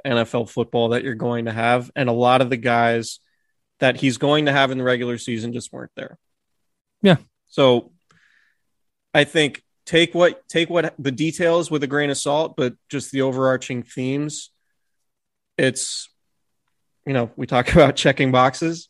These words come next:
Speaker 1: This was Trey Lance performed a, like a starting quarterback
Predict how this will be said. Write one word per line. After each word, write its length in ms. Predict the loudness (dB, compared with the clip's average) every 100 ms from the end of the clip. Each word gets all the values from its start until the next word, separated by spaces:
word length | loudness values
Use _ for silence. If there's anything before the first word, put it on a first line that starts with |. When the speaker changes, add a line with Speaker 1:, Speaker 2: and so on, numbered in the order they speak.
| _
Speaker 1:
This 200 | -6 -4
was 420 | 2 2 2 -4 -10 _ _
Trey 180 | -2 2
Lance 420 | 4 4 2 -4 -8
performed 460 | -4 -4 0 2 4
a, 180 | 2 0
like 220 | -2 -2 -2
a 60 |
starting 380 | -4 0 2 0
quarterback 600 | -2 -2 0 0 0 -4